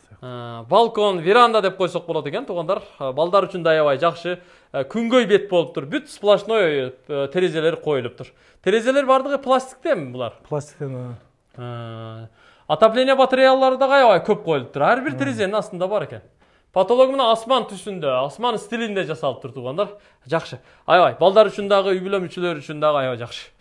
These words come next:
Speaker 2: Эми, э, биринчи кабаттагы залдын үстүнө кирели. Биякта дагы бир зал бар экен. Экинчи кабатта, э?
Speaker 1: Мгм.
Speaker 2: Бул кызыл түскө боелуп жасалган бөлмө экен, а?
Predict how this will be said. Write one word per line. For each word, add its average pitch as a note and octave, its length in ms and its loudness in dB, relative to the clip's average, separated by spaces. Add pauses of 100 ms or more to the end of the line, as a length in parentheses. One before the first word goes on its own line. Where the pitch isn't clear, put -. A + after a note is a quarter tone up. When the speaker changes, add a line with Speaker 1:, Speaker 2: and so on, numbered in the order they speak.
(340)
Speaker 2:
Эми, B3 260 2
э, E3 500 2 (140)
биринчи A#3 240 -4
кабаттагы A#3+ 420 4
залдын A3+ 380 0
үстүнө G#3+ 320 -2
кирели. F#3 480 2
Биякта F3+ 260 -2
дагы E3+ 280 4
бир D3+ 60 -8
зал E3 180 0
бар E3+ 140 2
экен. B3 180 -6 (400)
Экинчи E3 280 -8
кабатта, D#3 300 0
э? D4 140 4 (360)
Speaker 1:
Мгм. C3 200 -12 (240)
Speaker 2:
Бул F3+ 160 -2
кызыл G#3+ 380 -2
түскө G#3 320 -2
боелуп F3+ 360 2
жасалган C#3+ 420 -4
бөлмө B2+ 220 -6
экен, B2+ 140 -4
а? B3+ 100 -2